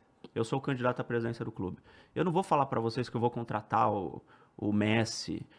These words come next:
que eu vou ganhar a Copa do Mundo, não. Eu vou falar pra vocês que eu vou trocar a, a, o piso da quadra de bocha do Corinthians. Eu vou colocar biometria na entrada da, da quadra de basquete.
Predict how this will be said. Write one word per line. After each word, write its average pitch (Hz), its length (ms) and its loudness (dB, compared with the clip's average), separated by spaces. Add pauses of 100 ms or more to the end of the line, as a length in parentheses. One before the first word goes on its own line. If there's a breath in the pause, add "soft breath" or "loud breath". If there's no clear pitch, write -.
(120)
que - 80 -2
eu 113 60 2
vou 117 140 4
ganhar 110 560 4
a 107 40 -2
Copa 107 360 0
do 104 120 0
Mundo, 101 360 0
não. 110 140 0
Eu 110 80 0
vou 123 120 -2
falar 127 220 0
pra 127 140 -2
vocês 127 300 -6
que - 80 -6
eu 131 40 -2
vou 135 120 -2
trocar 143 760 4 (240 soft breath)
a, 123 280 6 (280)
a, 104 800 4
o - 120 0
piso 156 440 4
da 139 140 4
quadra 143 500 6
de 160 100 2
bocha 110 560 0 (520)
do 117 80 -4
Corinthians. 107 600 -4 (220 soft breath)
Eu 107 160 0
vou 131 160 4
colocar 135 720 6
biometria 156 920 4
na 160 140 2
entrada 147 640 8
da, 156 240 8
da 123 120 4
quadra 139 300 8
de 139 60 0
basquete. 120 960 2